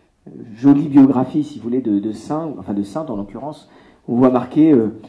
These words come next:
Elle fit le vœu de virginité à huit ans. » Oui, sauf qu'à huit ans, elle, <laughs> elle connaissait rien des choses de la vie. Donc, euh, <laughs> elle n'a certainement pas fait le vœu de virginité à huit ans. Elle ne savait pas ce que c'était qu'une vierge à huit ans.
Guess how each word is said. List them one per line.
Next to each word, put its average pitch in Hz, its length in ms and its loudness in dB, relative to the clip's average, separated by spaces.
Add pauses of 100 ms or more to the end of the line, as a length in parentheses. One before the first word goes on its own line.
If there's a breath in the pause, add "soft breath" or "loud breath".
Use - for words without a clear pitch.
(160 loud breath)
Elle 175 160 4
fit - 180 -4
le 175 80 4
vœu 170 180 4
de 156 100 4
virginité 156 460 2
à 151 40 6
huit 147 240 2
ans. » 135 140 2
Oui, 95 140 -4
sauf 98 140 -10
qu'à 101 80 -6
huit 101 260 -10
ans, 147 100 -4
elle, 107 60 -8
<laughs> - 460 -4
elle 139 80 -12
connaissait 113 320 -10
rien 135 140 -10
des 135 100 -10
choses 135 180 -6
de 123 60 -4
la 113 100 -6
vie. 143 160 -8 (460 loud breath)
Donc, - 180 -18
euh, - 60 -14
<laughs> - 60 -12
elle - 680 -12
n'a - 60 -18
certainement 127 360 -10
pas 123 120 -8
fait 139 120 -4
le 139 60 -6
vœu 143 80 0
de 123 40 0
virginité 120 320 -12
à 123 40 -6
huit 120 200 -12
ans. 151 40 -6
Elle 98 80 -12
ne - 40 -20
savait 107 140 -14
pas 120 80 -6
ce 117 60 -14
que 107 80 -12
c'était 127 180 -8
qu'une 104 160 -10
vierge 123 280 -4
à 92 40 -12
huit 87 180 -14
ans. 90 80 -16